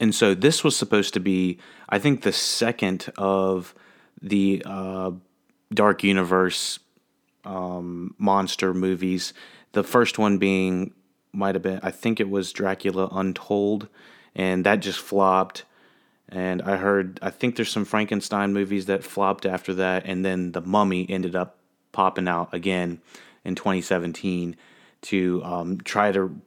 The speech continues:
kinda have a soft reboot on the Dark Universe, and it flopped once again. Um, The Mummy was, uh,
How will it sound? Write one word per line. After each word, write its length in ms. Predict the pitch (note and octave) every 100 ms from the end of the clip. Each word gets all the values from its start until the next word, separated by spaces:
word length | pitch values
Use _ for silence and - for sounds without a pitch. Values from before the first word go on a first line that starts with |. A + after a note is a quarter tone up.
| _ _
kinda 520 | F2+ D#2 G2 A2 G#2+
have 200 | G2 G2+
a 80 | F2+
soft 440 | - G#2+ G#2+ A2 -
reboot 440 | F#2 F2 F#2 F#2+
on 160 | F#2+ F#2
the 80 |
Dark 320 | F2+ F#2 F2+ -
Universe, 600 | F#2 F2+ F2+ F2+ - - - - - -
and 340 | A2 G#2+ G2+ -
it 260 | B2+ - -
flopped 600 | - A2+ G#2+ G2+ - - - _
once 320 | G2 F#2+ - -
again. 460 | G2 F2+ F2 E2+ - _ _ - _ -
Um, 540 | G2+ G2 F#2+ F#2+ F#2 F2+ _ _ _ _ _ _ - - - _ _ _ -
The 320 | A2+ A2 G2+
Mummy 680 | G#2 C3 C#3+ B2+ A#2+ A2 - - D#3+
was, 680 | - G2+ G2+ G2+ F#2+ - - - - - _ _ _ _ _ _ _
uh, 400 | G#2 G#2 G#2+ G#2+